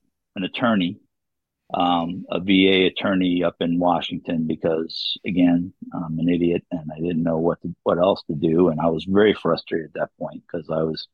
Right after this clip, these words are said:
kept getting denied and it was very obvious, um, that it was, uh, you know, related. And, um, so went before the judge, um, great,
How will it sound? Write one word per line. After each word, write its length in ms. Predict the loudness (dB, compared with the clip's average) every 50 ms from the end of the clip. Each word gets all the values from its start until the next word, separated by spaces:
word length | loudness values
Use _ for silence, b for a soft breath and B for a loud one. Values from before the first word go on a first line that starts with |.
| _ _ _ _ _ _ _ 0
kept 200 | 0 0 2 4
getting 220 | 2 2 2 2
denied 440 | 2 4 6 6 6 4 4 4 2
and 80 | 0 0
it 40 | -2
was 120 | -4 -2 0 2 4
very 120 | 4 4
obvious, 720 | 4 4 4 4 2 0 -4 -8 -8 -10 -12 -14 -16 -18 _ _ _ _ _ _ _ _ _ _
um, 500 | -4 -2 0 0 0 0 0 -2 -4 -6 -10 _ -20 -20 _ -20 -20 -16 _
that 200 | -4 -2 -2 -2
it 120 | -2 -2 -2
was, 360 | -2 -2 -2 -2 -2 -2 -2
uh, 260 | -2 0 0 -2 -4 -6 -8 _ _ _ _ _ _ _ -2
you 100 | 0 0
know, 120 | 0 2 2 2 4
related. 440 | 4 6 4 4 4 2 0 -2 -4 -8 _ _ _ _ _ _ _ _ -2
And, 400 | 0 2 4 4 4 4 6 6
um, 420 | 6 4 4 4 2 0 -2 -4 -8 _ _ _ _ _ _ _ _ _ _ _ _ _
so 460 | 2 4 4 6 6 4 2 0 -6 _ _ _ _ _ -6
went 220 | -2 -2 -2 -2
before 360 | -2 -6 -6 -6 -4 -4 -2 -2
the 80 | -4 -4 -2 0
judge, 420 | 2 2 2 2 -2 -4 -8 -14 -14 -18 _ _ _ _ -16
um, 460 | -12 -10 -8 -8 -8 -8 -10 -10 -14 _ _ _ _ _ _ _ _ _
great, 300 | 2 2 4 2 2 -2